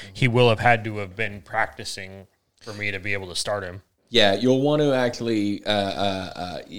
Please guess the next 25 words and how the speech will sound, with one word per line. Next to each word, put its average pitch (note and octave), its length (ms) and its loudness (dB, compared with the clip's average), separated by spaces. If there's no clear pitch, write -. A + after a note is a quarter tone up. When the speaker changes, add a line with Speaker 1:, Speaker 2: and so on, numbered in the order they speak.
Speaker 2:
get A#2+ 260 0
good A#2+ 160 6
reports G#2 400 0
from F2+ 140 -6
camp F#2 320 -2
on F2 100 -4
him. E2+ 100 -2
Speaker 1:
Right. F#2+ 300 2
Speaker 2:
Um, F#2+ 340 -6
you G2+ 120 -4
don't G#2+ 180 -4
wanna G#2+ 220 -2
find G2+ 360 -4
out F#2+ 380 -2
if A#2 140 -2
he's D#3+ 200 0
a C#3 60 2
game A2+ 360 2
time A2+ 300 -4
decision. G#2+ 500 -4
You G2+ 100 -4
better G2+ 220 -2
have F#2+ 460 -6
another, F#2+ 800 -6
uh, F2+ 400 -6